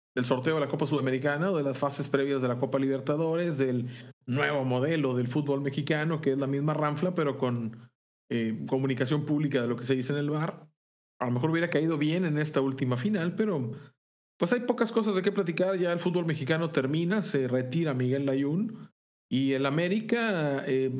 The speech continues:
genera toda esta polémica porque es el América, porque al final el equipo que fue el líder del torneo, la mejor ofensiva, la mejor defensiva, termina coronándose campeón con mucha claridad ante un equipo de Tigres que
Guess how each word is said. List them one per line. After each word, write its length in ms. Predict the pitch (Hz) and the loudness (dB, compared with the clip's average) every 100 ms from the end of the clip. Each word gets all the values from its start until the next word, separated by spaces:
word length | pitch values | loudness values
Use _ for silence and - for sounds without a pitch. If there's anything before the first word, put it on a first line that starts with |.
| 147 147 - 139 | -4 -6 -12 -12
genera 440 | - 151 151 190 - | -2 0 0 -2 0
toda 280 | 196 202 185 | 0 0 -2
esta 200 | 190 170 | -4 -2
polémica 500 | 151 160 180 180 147 | 0 0 -2 0 -2
porque 340 | 143 131 151 | -2 -2 -2
es 120 | 151 | -2
el 80 | 156 | -2
América, 440 | 156 170 143 143 131 | 0 0 0 -2 -2
porque 180 | 135 139 | 0 0
al 60 | |
final 340 | 127 135 160 175 | 0 0 -2 0
el 140 | 147 | -2
equipo 340 | 135 - 180 175 | 0 -2 -4 -2
que 120 | 147 | -2
fue 300 | 156 156 156 160 | 0 -2 0 -2
el 200 | 190 143 | -2 -2
líder 320 | 160 160 147 | 0 0 0
del 160 | 147 156 | 0 0
torneo, 400 | 139 127 135 131 | 0 0 0 0
la 80 | 120 | 0
mejor 240 | 117 151 | 0 0
ofensiva, 420 | 151 127 127 147 | 0 -2 0 0
la 80 | 131 | 0
mejor 240 | 120 139 151 | 0 0 0
defensiva, 720 | 139 127 113 151 147 127 123 - - _ _ _ _ _ _ _ _ | -2 -2 -2 -2 -2 -2 -6 -12 -18 _ _ _ _ _ _ _ _
termina 440 | - 180 147 165 156 | -4 0 0 0 0
coronándose 480 | 139 139 156 156 | 0 2 0 0
campeón 440 | 151 143 139 143 151 | 0 0 0 0 0
con 160 | 139 | 0
mucha 280 | 131 143 147 | 0 0 0
claridad 500 | 143 139 139 135 151 | 0 2 2 2 0
ante 180 | 156 131 | 0 0
un 60 | 135 | -2
equipo 280 | 135 131 | -2 0
de 80 | 151 | -2
Tigres 460 | - 135 143 185 180 | 0 0 0 -2 -2
que 580 | - 127 131 180 - | 0 0 0 -4 -8